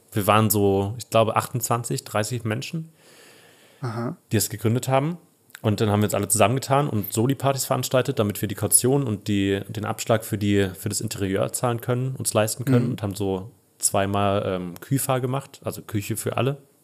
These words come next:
Speaker 2: Mhm.
Speaker 1: Und einmal eine Party.
Speaker 2: Mhm.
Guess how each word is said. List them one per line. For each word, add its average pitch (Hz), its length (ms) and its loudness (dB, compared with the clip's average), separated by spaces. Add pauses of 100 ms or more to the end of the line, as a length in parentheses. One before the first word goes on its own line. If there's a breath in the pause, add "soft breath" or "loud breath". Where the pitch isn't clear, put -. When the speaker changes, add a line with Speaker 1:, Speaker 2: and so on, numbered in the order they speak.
(540 loud breath)
Speaker 2:
Mhm. 131 140 2
Speaker 1:
Und 101 340 4
einmal 104 320 4
eine 95 120 0
Party. 135 480 0 (840)
Speaker 2:
Mhm. 135 380 2